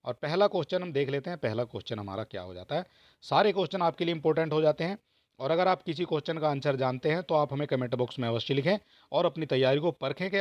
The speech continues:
आप जो है कहाँ स्टैंड कर रहे हैं। तो चलिए देर ना करते हुए हमारा आज का पहला क्वेश्चन हो जाएगा, कला और संस्कृति को बढ़ावा देने के लिए छठे अटल बिहारी वाजपेयी राष्ट्रीय पुरस्कार की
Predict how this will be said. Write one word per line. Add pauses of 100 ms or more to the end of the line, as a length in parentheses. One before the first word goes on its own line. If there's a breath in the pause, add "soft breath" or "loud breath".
(120)
आप
जो
है
कहाँ
स्टैंड
कर
रहे
हैं। (1000 soft breath)
तो
चलिए
देर
ना
करते
हुए (340)
हमारा
आज
का
पहला
क्वेश्चन
हो
जाएगा, (1120)
कला
और
संस्कृति
को
बढ़ावा
देने
के
लिए
छठे
अटल
बिहारी
वाजपेयी (200)
राष्ट्रीय
पुरस्कार
की